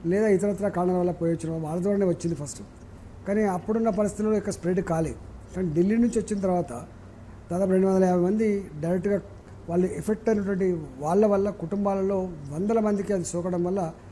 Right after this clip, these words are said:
ఇవాళ కొంత ఆందోళన కలిగించినా, కొంత బాధ అయినప్పటికీ కూడా దాన్ని కట్టడి చేయడంలో, దానికి ఎక్కడెక్కడ ఆపడంలో తెలంగాణ ప్రభుత్వం సక్సెస్ అయిందని చెప్పి నేను చెప్పట్లేదు, ఇలా భారత ప్రభుత్వం చెప్తా ఉంది, అనేక రాష్ట్రాలు కూడా చెప్తా ఉన్నారు.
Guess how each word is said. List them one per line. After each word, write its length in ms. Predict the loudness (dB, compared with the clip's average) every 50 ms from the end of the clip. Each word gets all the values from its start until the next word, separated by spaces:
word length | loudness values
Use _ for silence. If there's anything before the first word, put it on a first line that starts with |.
| -20 -20 -20 -20 -14 -6 0
ఇవాళ 440 | 2 2 4 4 4 4 2 2 -2 -6 -12 -18 -18 -18 -18 -18 -18 -18 -18 -12 -6
కొంత 180 | -4 -2 -2 0 -2 -2 -4 -8 -12 -18 -18 -18 -18 -18 -18 -18 -18 -14 -8 -2
ఆందోళన 320 | 0 4 4 6 6 4
కలిగించినా, 540 | 4 2 2 0 0 -2 -2 -4 -4 -4 -4
కొంత 160 | -4 -4 -4
బాధ 260 | -4 -4 -4 -2 0
అయినప్పటికీ 420 | 2 2 2 0 -2 -2 -4 -4 -4
కూడా 160 | -4 -4 -6 -6 -10 -14 -18 -18 -18 -14 -6 -2
దాన్ని 160 | 0 0 0
కట్టడి 340 | 0 -2 -2 0 0 0 2 2
చేయడంలో, 420 | 2 2 4 2 2 2 0 -2 -4
దానికి 280 | -4 -2 -2 -2 -2
ఎక్కడెక్కడ 400 | -2 -2 -4 -4 -4 -4 -4 -6
ఆపడంలో 640 | -6 -6 -6 -6 -4 -2 0 0 0 0 0 -2 -2 -6 -14 -18 -18 -20 -14 -4 -2
తెలంగాణ 340 | 0 2 2 2 2 2 0
ప్రభుత్వం 560 | 0 0 -2 -2 -2 -2 -2 -2 -2 -2 -4 -8 -12 -18 -20 -20 -18 -18 -18 -16 -16 -14 -10
సక్సెస్ 380 | -6 -4 -4 -2 -2 0 2 2
అయిందని 260 | 2 2 2 0 0
చెప్పి 380 | -2 -2 -2 0 0 0 2 2
నేను 220 | 2 4 4 4
చెప్పట్లేదు, 520 | 2 0 -2 -4 -4 -6 -4 -6 -6 -6 -8 -12 -14 -16 -18 -18 -14 -6 -2
ఇలా 140 | 0 0 0
భారత 360 | 0 0 0 0 0 -2 0
ప్రభుత్వం 300 | 0 -2 -2 -2 -4 -4
చెప్తా 280 | -4 -4 -6 -4 -4 -4
ఉంది, 180 | -2 -2 -2
అనేక 240 | 0 0 0 0 0
రాష్ట్రాలు 320 | -4 -4 -4 -6 -6 -6
కూడా 80 | -4 -6
చెప్తా 200 | -6 -6 -6 -8
ఉన్నారు. 200 | -6 -6 -8 -12